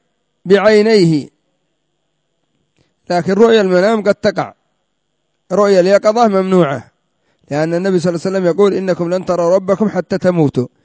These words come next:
أما رؤيا المنام قد تقع، فقد ثبت عن بعضهم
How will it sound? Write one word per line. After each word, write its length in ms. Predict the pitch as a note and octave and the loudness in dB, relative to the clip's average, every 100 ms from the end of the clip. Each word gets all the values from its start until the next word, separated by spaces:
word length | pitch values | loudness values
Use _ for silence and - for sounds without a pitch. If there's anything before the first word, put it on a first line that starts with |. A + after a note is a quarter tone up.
| _ _ - | _ _ -4
أما 260 | G3+ G#3+ | 0 4
رؤيا 240 | G#3+ A#3+ A3 | 4 6 4
المنام 400 | G3 F3+ A3+ A3 | 2 -2 -2 -2
قد 120 | G#3+ | -6
تقع، 400 | - G3+ G3 D3+ _ _ _ _ _ _ _ _ _ _ - | -4 -2 -2 -4 _ _ _ _ _ _ _ _ _ _ -16
فقد 140 | C#3 | -12
ثبت 360 | D3+ G#3+ G#3+ G3 | -6 -4 -2 -2
عن 220 | E3 E3+ | -4 -4
بعضهم 560 | F3+ F#3 F3 F3 F3 | -4 -4 -2 -4 -6